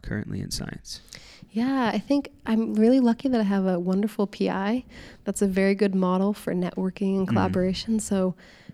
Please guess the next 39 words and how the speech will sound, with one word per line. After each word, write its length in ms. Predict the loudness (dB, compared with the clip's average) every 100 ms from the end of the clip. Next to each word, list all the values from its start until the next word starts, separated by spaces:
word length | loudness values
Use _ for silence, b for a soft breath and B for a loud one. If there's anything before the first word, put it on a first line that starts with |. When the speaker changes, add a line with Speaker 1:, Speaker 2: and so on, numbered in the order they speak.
| -2
Speaker 2:
being 180 | 2 4
with 140 | 4 4
her 220 | 2 2
has 100 | 2
been 180 | 0 2
really 200 | 2 0
helpful. 420 | -2 -2 -2 -2 -2
And 320 | 2 4 2
Speaker 1:
Yeah. 100 | 0
Speaker 2:
I 20 | 0
was 140 | 2
at 80 | 0
a 60 |
conference 500 | -2 -2 -2 0 -2
with 140 | -2 -2
her 160 | 0
this 120 | 0 -2
past 360 | -6 -6 -4
summer, 420 | -4 -2 -2 -4 -8 B B B -6
and 140 | -4
she 140 | -2
goes, 120 | 0 4
"Oh, 140 | 4
I 60 | 4
gotta 260 | 0 -2 -2 0
meet, 200 | 0 2
I 80 | 4
gotta 160 | 6 10
introduce 420 | 10 10 8 8
you 60 | 6
to 60 |
everybody. 420 | 8 8 6 6 8
You 100 | 10
gotta 140 | 10
meet 180 | 10 10
all 80 | 8
these 160 | 4
people." 400 | 2 -2 -2 -2
Speaker 1:
Yeah. 300 | -2 -2 -2